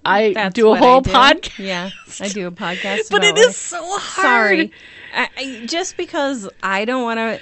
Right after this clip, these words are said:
Speaker 2: say something
Speaker 1: No.
Speaker 2: about myself, that, that should not lessen the things you want to share.
Speaker 1: I know, but it is so hard to get, I think it's a Midwestern, Minnesota thing where it is
Speaker 2: Yeah.
Speaker 1: really hard to be like, "This is me and I wanna share myself,"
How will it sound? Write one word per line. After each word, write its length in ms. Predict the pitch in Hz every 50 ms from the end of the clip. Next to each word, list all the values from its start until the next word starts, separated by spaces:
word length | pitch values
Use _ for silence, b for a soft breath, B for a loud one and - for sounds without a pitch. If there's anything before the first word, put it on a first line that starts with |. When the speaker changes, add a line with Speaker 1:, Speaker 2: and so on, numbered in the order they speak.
| -
Speaker 2:
say 260 | - - - 214 214
something 360 | 302 330 359 370 381 381 359 330
Speaker 1:
No. 20 |
Speaker 2:
about 200 | 285 226 214 196
myself, 520 | 180 214 214 - 311 - - 190 190 196 -
that, 460 | - 180 180 180 170 - - _ -
that 220 | - 196 175 120 -
should 240 | - - 214 190 190
not 240 | 185 180 175 -
lessen 720 | - 175 170 180 - - - 180 170 170 165 160 160 160
the 100 | 156 160
things 360 | 170 - 165 160 160 175 - -
you 200 | 175 175 180 160
want 320 | 160 156 151 - - _
to 160 | - - 185 156
share. 300 | - - - - 302 -
Speaker 1:
I 20 |
know, 240 | 294 294 302 311 294
but 160 | 233 247 226
it 140 | 254 254 277
is 160 | 294 277 -
so 340 | - - - 277 254 254 262
hard 260 | 254 262 269 262 254
to 40 | 269
get, 220 | 240 240 247 - -
I 140 | - 220 226
think 260 | 220 - 262 247 254
it's 160 | 262 - -
a 60 | 190
Midwestern, 840 | 196 202 190 185 185 208 233 285 - - - - 269 269 269 262 254
Minnesota 540 | 226 185 180 202 - - 240 233 233 233 233
thing 240 | - 233 220 220
where 180 | 214 202 190 185
it 60 | 185 196
is 220 | 202 214 208 - B B
Speaker 2:
Yeah. 380 | B 233 220 214 196 190 190 196
Speaker 1:
really 460 | 220 214 226 262 294 294 285 285 269 240
hard 580 | 214 240 240 240 240 240 226 214 220 208 185 -
to 140 | - 220
be 260 | 185 180 202 196 196 196
like, 540 | 190 190 185 180 175 175 165 - - - b b b b b b b b b b b b b _ _ _ _ _ _ - _ _ _ _ _
"This 260 | - 208 233 - -
is 140 | 262 240 -
me 320 | 220 220 220 220 226 214 202
and 80 | 196
I 80 | 185 190
wanna 220 | 196 196 190 185
share 340 | 185 - - 190 185 202 202
myself," 760 | 196 175 180 175 - - 175 135 165 185 202 220 - _ _